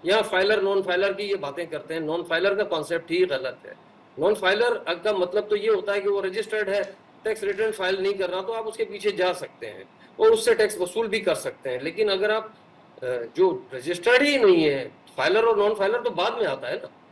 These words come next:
पहले तो इंसान एनटीएन लेता है, registered होता है कोई भी business, छोटा या बड़ा, तो वो पहले तो ये होना है कि जो टैक्स के पूरे नि-, निज़ाम से ही बाहर है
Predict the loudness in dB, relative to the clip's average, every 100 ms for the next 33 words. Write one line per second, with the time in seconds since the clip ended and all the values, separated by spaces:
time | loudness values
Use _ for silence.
0 | -20 -20 -6 -2 0 0 0 0 0 -4
1 | -4 -4 -4 -4 -4 -4 -4 -2 -2 -4
2 | -6 -4 -2 -2 -4 -6 -2 -2 -2 -6
3 | -8 -10 -10 -10 -6 -2 2 4 4 2
4 | -2 -6 -16 -20 -4 2 2 2 -4 4
5 | 4 4 2 -2 0 0 0 0 0 0
6 | -2 -4 -4 -4 -6 -2 -2 -2 -8 -8
7 | -6 -6 -2 0 0 -2 -4 -6 -2 0
8 | 0 2 2 2 -2 -2 -4 -6 -8